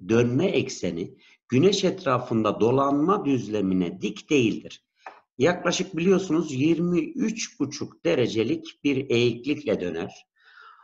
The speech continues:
Bu durum mevsimlerin oluşmasına neden olur. Aşağıdaki görsellerden hangisi yukarıda verilen bilgi için doğru bir modeldir diyor. A şıkkına bakıyoruz.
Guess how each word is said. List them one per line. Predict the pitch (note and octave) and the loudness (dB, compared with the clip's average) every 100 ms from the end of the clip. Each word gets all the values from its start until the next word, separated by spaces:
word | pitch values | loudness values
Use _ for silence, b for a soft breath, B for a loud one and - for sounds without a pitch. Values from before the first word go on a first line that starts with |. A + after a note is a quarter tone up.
| B | B
Bu | - B2 B3 - | -10 -2 0 4
durum | E3 F#3+ | 4 4
mevsimlerin | G3 E3+ D3 E3 E3+ F#3 | 4 2 2 0 2 2
oluşmasına | F#3 D3+ C#3 E3 C3+ - | 2 2 -2 -2 -2 0
neden | C#3+ G#2+ F#2 | 2 2 2
olur. | D2 C2+ - - _ _ _ _ b b b - | -2 -10 -20 -20 _ _ _ _ b b b 0
Aşağıdaki | D3 F#3+ G#3+ G#3+ G#3 G#3 F3+ | 2 2 0 0 0 -2 2
görsellerden | G3 G3 G3+ G3 G3 F#3+ G3 G3 | 4 4 2 2 4 2 4 2
hangisi | F#3+ G3 A#3 A#3 G3 - G2 F#2+ F#3+ - b - | 2 0 0 -2 -6 -2 0 0 -2 -12 b -2
yukarıda | C#3+ D#3 F3+ F3+ F3+ | 0 2 0 2 2
verilen | D#3 D#3 B2+ C#3 A2+ | 4 2 2 2 2
bilgi | B2 D3+ D3+ F#3 | 2 2 2 2
için | D#3 - G2+ | 0 0 2
doğru | C#3 D#3 F#3 F3 | 4 4 4 4
bir | D3+ F3+ | 2 2
modeldir | D3+ C3+ C3+ C#3+ D#3 E3+ D3+ A2 G2+ G2 - | 2 2 4 4 4 4 2 0 0 0 -4
diyor. | E2+ G2 - - _ - B B B | -2 -2 -4 -12 _ -20 B B B
A | F3+ A3+ | 2 2
şıkkına | - - F#3 E3+ | 0 -2 0 2
bakıyoruz. | C3+ C3 - A#2 G#2 D#3 - | 2 0 2 4 6 2 -2